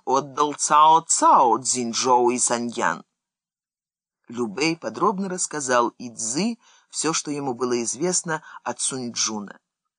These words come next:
"В таком случае вам лучше всего под предлогом похорон отправиться в Сяньян", посоветовал И Цзы, "выманить Лю Цзуна из города, схватить, а сообщников перебить и овладеть Цзиньчжоу".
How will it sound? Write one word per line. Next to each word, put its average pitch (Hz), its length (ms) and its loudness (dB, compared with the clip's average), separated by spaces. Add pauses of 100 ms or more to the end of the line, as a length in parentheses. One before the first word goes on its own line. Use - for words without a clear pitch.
(1040)
"В - 140 -18
таком 262 540 0
случае 226 600 0
вам 165 220 2
лучше 170 380 -2
всего 165 520 2
под 165 240 -6
предлогом 143 680 0
похорон 147 600 0
отправиться 160 640 -2
в 165 60 -10
Сяньян", 180 640 0 (400)
посоветовал 123 600 0
И 139 220 -6
Цзы, 117 520 -2 (340)
"выманить 214 640 0
Лю 139 200 -2
Цзуна 139 580 0
из 151 260 -6
города, 180 480 2
схватить, 196 640 0 (240)
а 170 140 -2
сообщников 185 760 0
перебить 196 560 -2
и 170 80 0
овладеть 156 480 0
Цзиньчжоу". 143 800 -4